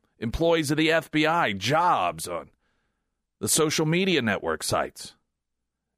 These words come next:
Get 'em jobs on, get former, uh, intelligence individuals,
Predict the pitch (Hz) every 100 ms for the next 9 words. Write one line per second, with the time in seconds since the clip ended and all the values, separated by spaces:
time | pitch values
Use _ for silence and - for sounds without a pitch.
0 | 104 131 160 160 120 139 170 160 101 85
1 | 104 82 - - - 123 - 156 175 156
2 | 135 123 123 120 135 139 160 190 131 95
3 | - - 120 113 101 80 80 65 -